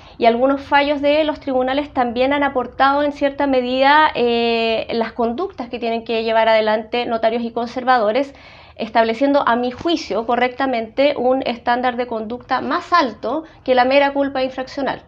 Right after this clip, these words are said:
Es decir, si uno toma como culpa infraccional la vulneración de los deberes o las funciones que se establecen en el listado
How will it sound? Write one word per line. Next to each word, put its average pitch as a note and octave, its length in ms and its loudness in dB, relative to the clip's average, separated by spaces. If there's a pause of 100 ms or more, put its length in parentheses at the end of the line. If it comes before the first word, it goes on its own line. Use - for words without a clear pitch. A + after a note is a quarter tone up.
(320)
Es G#3 120 0
decir, A3+ 360 0 (280)
si A#3 160 0
uno B3+ 180 4
toma B3+ 260 4
como A3 220 0
culpa B3+ 240 0
infraccional A#3 720 0 (160)
la F#3+ 580 2
vulneración G3+ 720 4
de G#3 140 4
los G3 140 0
deberes A3 380 4
o G3+ 80 -2
las F#3+ 140 -4
funciones A3+ 400 -4
que A#3+ 80 -6
se A3 100 -8
establecen A3 480 0
en G3 120 -4
el F#3+ 120 -4
listado G3 640 2